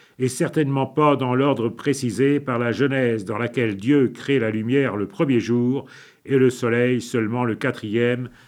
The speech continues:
après avoir séparé la terre de la mer. On peut ironiser sans fin sur ces vieilles légendes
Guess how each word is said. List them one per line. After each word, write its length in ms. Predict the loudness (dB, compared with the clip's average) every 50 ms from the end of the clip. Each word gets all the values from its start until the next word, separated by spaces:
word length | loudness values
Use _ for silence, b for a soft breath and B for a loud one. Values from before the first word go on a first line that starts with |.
| b -8
après 280 | -8 -8 -6 -4 -4
avoir 240 | -2 -2 -4 -4 -6
séparé 480 | -6 -6 -6 -6 -4 -6 -4 -4 -4 -4
la 120 | -6 -6
terre 500 | -8 -6 -4 -4 -4 -4 -4 -6 -8 -6
de 100 | -6 -4
la 160 | -4 -4 -4
mer. 400 | -6 -6 -8 -8 -10 -12 -14 -16 _ _ _ _ _ b b b b b b b b b b b b b b -6
On 140 | -4 -4 0
peut 240 | 2 4 4 6 4
ironiser 560 | 4 4 2 2 2 2 0 0 0 0 0
sans 240 | 0 -2 -4 -6 -4
fin 240 | -4 -2 -2 -2 -4
sur 180 | -6 -8 -12
ces 200 | -8 -6 -6 -6
vieilles 320 | -6 -4 -4 -4 -4 -4 -4
légendes 640 | -6 -8 -6 -4 -4 -2 -2 -2 -4 -6 -10 -14